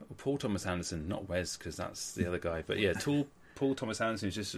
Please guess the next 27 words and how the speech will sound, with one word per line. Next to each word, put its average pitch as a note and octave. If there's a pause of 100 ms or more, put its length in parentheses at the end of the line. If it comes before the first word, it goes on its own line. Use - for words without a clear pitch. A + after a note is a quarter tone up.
recently, F#2+
uh, F2
released, F2+
uh, F2+
The F2
Phantom F2+
Thread -
with, E2+
um, E2+ (580)
uh, F#2
Daniel F2
Day-Lewis. F2
So, -
you F2
know, E2 (340)
<laughs> -
he G#2+
put -
a G2+
lot G2+
of -
trust -
in G2
Adam F#2+
Sandler, A2
uh, G2
and G2